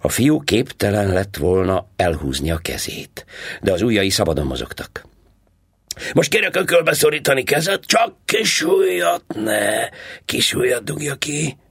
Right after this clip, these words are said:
tegye asztalra. Kitűnő, kitűnő! Na, most készen vagyunk. Jobb kézzel kérek kezelni öngyújtót. Csak még egy pillanatra kérek.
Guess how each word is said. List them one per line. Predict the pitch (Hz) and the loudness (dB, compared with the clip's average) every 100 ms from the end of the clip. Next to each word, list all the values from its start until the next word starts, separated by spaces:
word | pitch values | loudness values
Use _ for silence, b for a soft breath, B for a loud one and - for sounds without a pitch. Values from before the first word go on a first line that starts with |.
| - | -6
tegye | 143 143 143 | -2 2 2
asztalra. | 147 - 120 113 110 | 2 0 -2 -2 -2
Kitűnő, | - - - 226 240 - - | -2 0 2 2 2 0 -2
kitűnő! | 254 262 262 277 277 277 - _ b b b | 0 2 2 4 4 2 -2 _ b b b
Na, | - - 233 - - b b | 0 0 0 -4 -10 b b
most | - - | -4 -4
készen | 127 113 - 117 | -2 -2 -2 -2
vagyunk. | 160 196 - - B B B B B B | -2 -2 -4 -12 B B B B B B
Jobb | 202 - - - _ | 2 2 0 -18 _
kézzel | 147 135 131 117 120 165 160 147 | 2 2 2 0 0 0 0 -2
kérek | 151 147 139 - | 0 2 0 0
kezelni | 139 131 123 127 | -2 0 0 0
öngyújtót. | 127 110 90 - 80 - B B B | 0 0 -2 -2 -4 -6 B B B
Csak | - - | -2 2
még | 254 254 233 247 | 2 2 2 0
egy | 254 - - | 0 -6 -4
pillanatra | 185 180 165 147 139 127 117 - - - - - | -2 0 0 2 2 2 0 -2 -4 -8 -6 -6
kérek. | - - - - - - - - | -8 -10 -10 -10 -10 -12 -12 -14